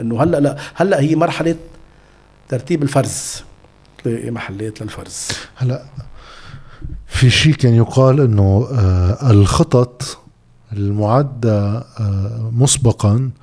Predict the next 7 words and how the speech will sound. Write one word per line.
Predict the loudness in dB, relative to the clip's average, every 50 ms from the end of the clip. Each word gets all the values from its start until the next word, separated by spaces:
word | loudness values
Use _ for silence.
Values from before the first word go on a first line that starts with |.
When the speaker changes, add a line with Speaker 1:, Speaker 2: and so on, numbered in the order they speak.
| -20 -20 -20 -20 -20 -20 -20 -20 -20 _ _ _ _ _ _ _ _ _ _ _ _ _ _ 0
Speaker 2:
تبدأ | 2 2 2 2 0 -2 -2 -2 -2
بالتساقط | -2 -4 -4 -2 0 0 0 2 2 2 2 2 0 0 2 2
مع | 2 4 4
أول | 6 6 6 4
طلقة، | 4 2 2 2 2 0 -4 -4 -8 -16 -20 -20 -10 -4 -2
لأنه | 2 2 4 4 6 6 6 6 6 4
الحياة | 4 2 0 2 4 6 6 6 6 4 2 -2